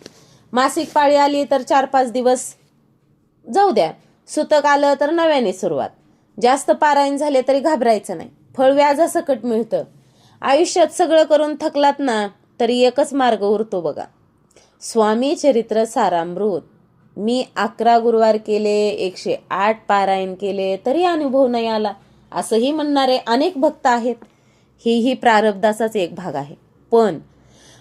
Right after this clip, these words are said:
महाराज सेवा कधी वाया जाऊ देत नाहीत. फक्त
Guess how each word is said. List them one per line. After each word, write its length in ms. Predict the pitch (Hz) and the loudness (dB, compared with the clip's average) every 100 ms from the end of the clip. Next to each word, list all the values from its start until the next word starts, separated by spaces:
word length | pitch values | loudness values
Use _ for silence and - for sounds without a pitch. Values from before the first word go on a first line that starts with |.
| _ | _
महाराज 500 | 214 247 269 269 277 262 | 0 2 4 4 4 -2
सेवा 400 | - 247 240 240 | 0 2 4 2
कधी 320 | 247 226 233 | 0 -2 0
वाया 320 | 220 214 214 | 2 4 2
जाऊ 240 | 208 202 | 2 0
देत 200 | 190 196 196 | 0 -4 -4
नाहीत. 380 | 190 175 156 170 - _ _ _ 330 | -8 -8 -8 -16 -18 _ _ _ -4
फक्त 440 | 381 - _ - | -4 -6 _ 2